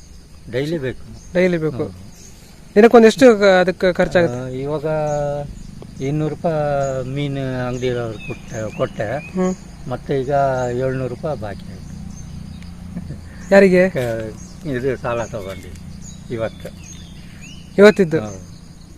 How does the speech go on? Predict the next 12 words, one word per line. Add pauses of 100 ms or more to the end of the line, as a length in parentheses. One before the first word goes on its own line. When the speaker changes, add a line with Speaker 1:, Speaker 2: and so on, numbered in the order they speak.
(140)
Speaker 1:
ಆ
ಬೋನಿಗೆ
ಅಂತೇಳಿ
ಇನ್ನೂರು
ರೂಪಾಯಿ
ಕೊಟ್ಟೆ, (680)
ಮತ್ತೆ
ಇನ್ನೂ
ಏಳ್ನೂರು
ರೂಪಾಯಿ
ಕೊಡ್ಬೇಕು
ಇನ್ನು.